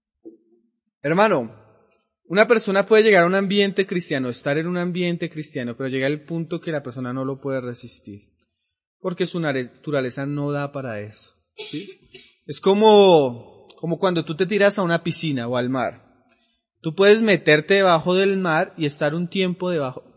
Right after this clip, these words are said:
sumergido dentro del agua, pero tu naturaleza no da para eso. Si fueras un pez, podrías vivir ahí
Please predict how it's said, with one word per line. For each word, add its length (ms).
sumergido 720
dentro 260
del 100
agua, 340
pero 300
tu 140
naturaleza 720
no 120
da 180
para 280
eso. 260
Si 120
fueras 260
un 140
pez, 240
podrías 380
vivir 360
ahí 300